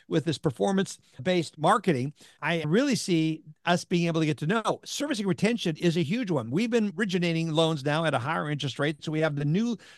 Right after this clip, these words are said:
book of business on at a higher rate. We have the old book of business that were originated when interest rates were back in the threes, even down in the low,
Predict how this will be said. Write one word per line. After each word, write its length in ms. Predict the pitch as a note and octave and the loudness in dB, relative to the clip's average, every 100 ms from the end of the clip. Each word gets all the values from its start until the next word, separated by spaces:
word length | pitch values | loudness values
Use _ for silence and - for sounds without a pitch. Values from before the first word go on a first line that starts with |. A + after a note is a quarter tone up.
| _ - | _ -4
book 180 | C#3+ F3 | -2 0
of 80 | |
business 360 | D3+ F#3 D3 D3+ | 2 2 0 -4
on 180 | D3 E3 | 0 0
at 100 | D3 | 0
a 60 | |
higher 320 | B2+ D#3+ D3+ C3 | 2 2 2 2
rate. 300 | A#2+ C#3 - - - | 0 -2 -8 -20 -6
We 120 | - F#3 | 4 6
have 100 | E3 | 6
the 120 | F#3+ | 4
old 260 | F#3+ C4+ A3 | 4 4 4
book 200 | F#3 D#3+ | 2 2
of 80 | C#3+ | 0
business 400 | D3+ D3+ D3 - | 0 0 -4 0
that 140 | F3 E3+ | 0 2
were 200 | E3 C#3+ | 2 2
originated 800 | E3+ E3 D#3+ E3+ E3 D#3+ E3 E3+ | 0 -2 -2 -2 0 -2 -4 -2
when 140 | D#3+ - | -2 -2
interest 280 | E3+ E3+ - | -8 -8 -6
rates 220 | E3+ - | -6 -6
were 60 | D#3+ | -2
back 260 | D3+ D3 | -2 -2
in 80 | D#3+ | -4
the 80 | C#3+ | -4
threes, 420 | - D#3+ D3+ D#3+ | -4 -2 -2 -2
even 160 | D#3+ D3+ | -2 0
down 260 | D3 D#3 D3 | 2 2 -2
in 80 | |
the 100 | C#3+ | -4
low, 300 | C#3+ D3 D3+ | 0 0 0